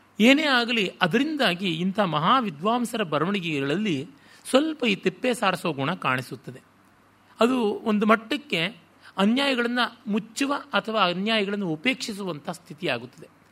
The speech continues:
ಅಕ್ಬರ್ನ ವಿಷಯದಲ್ಲೂ ಸ್ವಲ್ಪ ಹಾಗೆ ಆಗಿದೆ. ಅಕ್ಬರ್ನ ಕುರಿತು ತುಂಬ ಒಳ್ಳೆಯ ಮಾತುಗಳನ್ನು ಆಡಬಹುದು. ಇದ್ದದ್ರ ಪೈಕಿ ಅವನೇ ಒಳ್ಳೆಯವನು. ಗುಡ್ ಅಮಾಂಗ್ ಬ್ಯಾಡ್ ಲಾಟ್ಸ್ ಅಂತ ಹೇಳುವುದಿದ್ದರೆ ಅಕ್ಬರ್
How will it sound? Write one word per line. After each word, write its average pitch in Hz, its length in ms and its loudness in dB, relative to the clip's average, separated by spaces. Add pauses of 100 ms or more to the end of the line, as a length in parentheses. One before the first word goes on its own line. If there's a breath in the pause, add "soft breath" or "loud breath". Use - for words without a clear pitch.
(320 soft breath)
ಅಕ್ಬರ್ನ 247 440 0
ವಿಷಯದಲ್ಲೂ 247 520 0
ಸ್ವಲ್ಪ 190 320 -2
ಹಾಗೆ 151 320 -2
ಆಗಿದೆ. 131 300 -4 (1120)
ಅಕ್ಬರ್ನ 220 640 0
ಕುರಿತು 226 540 -2 (180)
ತುಂಬ 233 160 0
ಒಳ್ಳೆಯ 214 420 2
ಮಾತುಗಳನ್ನು 190 480 -2
ಆಡಬಹುದು. 151 480 -2 (500 loud breath)
ಇದ್ದದ್ರ 185 380 4
ಪೈಕಿ 240 340 6
ಅವನೇ 220 240 4
ಒಳ್ಳೆಯವನು. 160 460 2 (1300)
ಗುಡ್ 151 180 0
ಅಮಾಂಗ್ 190 300 4
ಬ್ಯಾಡ್ 165 240 6
ಲಾಟ್ಸ್ 175 260 2
ಅಂತ 156 160 -10
ಹೇಳುವುದಿದ್ದರೆ 151 680 -2 (1160 soft breath)
ಅಕ್ಬರ್ 156 360 -2